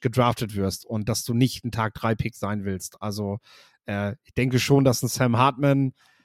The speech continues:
ein anderes Selbstverständnis davon hat, was er kann, als was momentan die N-F-L-Teams von ihm haben, weil alleine die Zahlen schon sagen, äh, dass er eigentlich in diese Kategorie mit reingehört, ne?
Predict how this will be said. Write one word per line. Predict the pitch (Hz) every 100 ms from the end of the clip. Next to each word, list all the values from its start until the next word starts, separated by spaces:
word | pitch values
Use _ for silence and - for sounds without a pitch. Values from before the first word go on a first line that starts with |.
| _ _
ein | 127 131
anderes | - 170 175 160 -
Selbstverständnis | 156 151 151 - 143 139 127
davon | - 131 131 123
hat, | 135 135 _ - -
was | - 117 131 123
er | - 147 143
kann, | - 131 135 135 _ _ _ -
als | 120 123 -
was | 123 123
momentan | 127 127 117 123 120
die | 117
N-F-L-Teams | 117 113 92 117 113 117 123
von | 117 110
ihm | 104
haben, | 107 104 98
weil | 98 101
alleine | 107 113 120 117
die | 113
Zahlen | - 123 135 131
schon | - 127
sagen, | 127 120 120 120 117 - _ _ _ -
äh, | 113 113 113 - _ -
dass | 120 143
er | 120
eigentlich | 120 143 143 131 -
in | 131
diese | 120 117
Kategorie | - 120 117 117 117
mit | 113 104
reingehört, | 110 110 92 90 90
ne? | 101 110